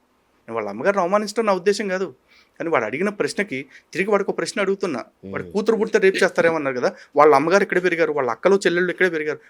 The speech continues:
Speaker 1: వాళ్ళని ఎవరన్నా రేపులు చేశారో చెప్పమనండి.
Speaker 2: ఉమ్.
Speaker 1: ఎందుకు ఈ గాలి మాటలు? ఎవడైనా దేన్నైనా సహించవచ్చండి,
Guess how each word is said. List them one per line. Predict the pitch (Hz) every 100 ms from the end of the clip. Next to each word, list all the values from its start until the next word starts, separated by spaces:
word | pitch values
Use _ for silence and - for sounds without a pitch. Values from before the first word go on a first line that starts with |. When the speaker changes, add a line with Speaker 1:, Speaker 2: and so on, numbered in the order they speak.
| -
Speaker 1:
వాళ్ళని | 123 139
ఎవరన్నా | 135 165 185
రేపులు | 139 147 196 185
చేశారో | 180 214
చెప్పమనండి. | 202 175 214 214 208 208 _ -
Speaker 2:
ఉమ్. | 92 87 82 73 _ _ _ _ -
Speaker 1:
ఎందుకు | 117 185 208
ఈ | 202
గాలి | 135 147
మాటలు? | 123 117 110 117 _ _ _ - - _
ఎవడైనా | 117 117 214 240
దేన్నైనా | 220 131 185 208 214
సహించవచ్చండి, | 185 175 190 170 117 101